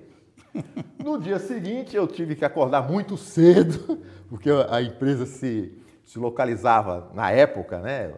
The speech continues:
na, na Grande São Paulo, era um pouco distante, e eu me apresento lá, bem arrumado, já de,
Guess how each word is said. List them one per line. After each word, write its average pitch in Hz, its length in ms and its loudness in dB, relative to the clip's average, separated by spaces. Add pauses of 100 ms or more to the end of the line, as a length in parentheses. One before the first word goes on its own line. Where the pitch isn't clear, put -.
(420)
na, 95 220 -8
na 87 120 -10
Grande 110 220 -8
São 160 180 -6
Paulo, 151 380 0
era 113 80 -6
um 117 60 -12
pouco 120 260 -12
distante, 185 560 -12
e - 20 -12
eu 220 80 -6
me 220 60 -10
apresento 220 560 -6
lá, 202 260 0 (880)
bem 120 720 -2 (220)
arrumado, 139 840 -4
já 123 180 -4
de, 82 200 -16